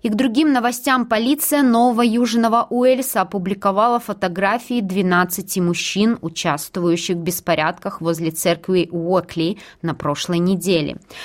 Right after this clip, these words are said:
Десятки полицейских получили ранения в ходе хаоса, вспыхнувшего после того, как епископ Мармари Эммануил и отец Исаак Ройль получили ножевые ранения во время проповеди в прямом эфире в церкви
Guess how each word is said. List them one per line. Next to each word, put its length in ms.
Десятки 420
полицейских 840
получили 460
ранения 640
в 40
ходе 300
хаоса, 500
вспыхнувшего 960
после 380
того, 380
как 240
епископ 480
Мармари 600
Эммануил 640
и 100
отец 460
Исаак 400
Ройль 300
получили 520
ножевые 480
ранения 460
во 100
время 300
проповеди 560
в 80
прямом 400
эфире 300
в 60
церкви 520